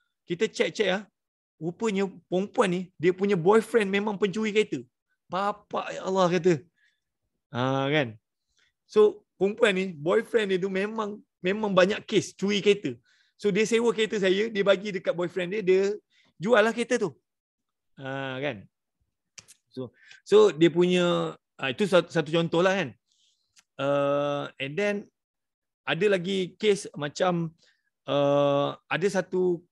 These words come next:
customer ni, oh, dia datang, dia datang Bintulu nak sewa kereta. Oh, dia datang naik, naik flight tau, naik flight pakai, pakai macam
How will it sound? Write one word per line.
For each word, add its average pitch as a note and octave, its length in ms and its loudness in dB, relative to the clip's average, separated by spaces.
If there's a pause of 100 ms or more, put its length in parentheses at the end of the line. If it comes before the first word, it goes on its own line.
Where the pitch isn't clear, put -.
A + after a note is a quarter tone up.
(120)
customer F3+ 480 -4
ni, F#3 160 -6 (400)
oh, G#2+ 160 -12
dia C#3 160 0
datang, D3 320 0
dia C#3+ 240 -2
datang C#3+ 480 -4
Bintulu D3 480 0 (560)
nak C3+ 320 -4
sewa C#3+ 320 -2
kereta. F3+ 480 0 (560)
Oh, G#2+ 240 -14
dia C#3 80 -4 (160)
datang F#3 240 0 (160)
naik, E3+ 240 -2
naik D#3+ 240 -2
flight G3 240 2
tau, E3 80 0
naik C#3+ 160 -4
flight - 240 0
pakai, D#3 560 0
pakai D3+ 720 -2
macam D#3+ 560 -4